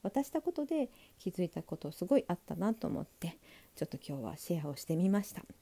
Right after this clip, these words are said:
はい、ということで、えー、本日もご視聴くださりありがとうございました。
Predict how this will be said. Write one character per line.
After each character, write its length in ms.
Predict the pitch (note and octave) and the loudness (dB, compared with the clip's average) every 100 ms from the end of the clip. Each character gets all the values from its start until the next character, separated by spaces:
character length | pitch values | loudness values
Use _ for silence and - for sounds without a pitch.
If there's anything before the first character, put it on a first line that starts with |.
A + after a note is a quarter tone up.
| - _ - - - | -20 _ -20 -20 -18
は 220 | - - | -6 -4
い、 60 | G#3 - - | -4 -6 -2
と 260 | G#3 F#3 D#3+ | 2 4 2
い 100 | F3 | 2
う 80 | G3 | 2
こ 160 | - B3 | 2 0
と 220 | - G#3+ | 2 2
で、 240 | C4+ C4 - - - - - | 4 2 0 -18 -20 -10 -4
え 60 | |
ー、 20 | F3 D3 D3+ - - | -2 -2 -6 -12 0
本 200 | B3 B3 | 4 4
日 280 | G#3 - G#3 | 2 -2 2
も 220 | A#3+ - | 2 2
ご 100 | E3+ | -4
視 120 | F3 | -6
聴 200 | - F3+ | -4 -2
く 140 | E3+ F3+ | -2 -4
だ 120 | F3 | -4
さ 160 | - F#3 | -4 -2
り 160 | F3 | -2
あ 80 | - | 2
り 160 | F#3+ A3 | 2 2
が 100 | G3 | 0
と 160 | - | -2
う 60 | - | -4
ご 120 | - | -2
ざ 140 | F3+ A#3 | 2 4
い 80 | |
ま 120 | B3+ C#4 | 6 6
し 120 | - | 2
た。 160 | - | -14